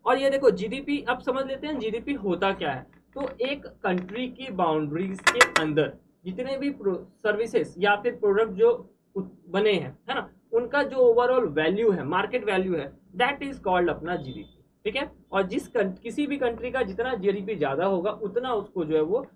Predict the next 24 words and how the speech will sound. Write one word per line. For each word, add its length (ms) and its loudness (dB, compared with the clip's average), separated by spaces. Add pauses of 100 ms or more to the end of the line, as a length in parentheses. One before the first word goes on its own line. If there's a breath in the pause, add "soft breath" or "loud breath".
(220)
अच्छा 340 -2
माना 260 -2
जाता 280 -2
है, 120 -2
developed 640 2
जो 200 -2
है 100 -2
वो 60 -2
माना 260 -6
जाता 300 -12
है। 100 -16 (220)
तो 80 -4
जीडीपी 440 -4
अपना 340 -4 (100)
सेवन 260 -2
परसेंट 300 -4
का 80 -4
टारगेट 380 -4
जो 140 0
है 60 2
वो 60 2
रखा 260 -2
गया 160 -4
है। 320 -8